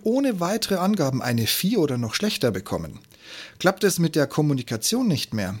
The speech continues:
und dein Chef mault nur noch rum und entwickelt sich gerade zu einem, sorry, aber jeder weiß, was ich meine,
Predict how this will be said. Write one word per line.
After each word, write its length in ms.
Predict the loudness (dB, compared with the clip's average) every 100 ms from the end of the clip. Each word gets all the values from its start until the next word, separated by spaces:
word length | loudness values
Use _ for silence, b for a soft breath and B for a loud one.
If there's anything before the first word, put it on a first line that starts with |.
| -2
und 200 | 0 2
dein 140 | 0
Chef 280 | 0 0 0
mault 400 | 0 2 2 2
nur 160 | 2 0
noch 200 | -2 0
rum 260 | 0 0 B B B -2
und 140 | 0
entwickelt 400 | 2 2 0 0
sich 200 | -2 -2
gerade 380 | 0 2 2 0
zu 180 | -2 0
einem, 420 | 0 2 0 -2
sorry, 480 | -4 0 2 2 -2 -4
aber 200 | -2 0
jeder 280 | 2 0
weiß, 380 | 2 0 0 -2
was 180 | -2 -4
ich 120 | -2
meine, 360 | 0 0 0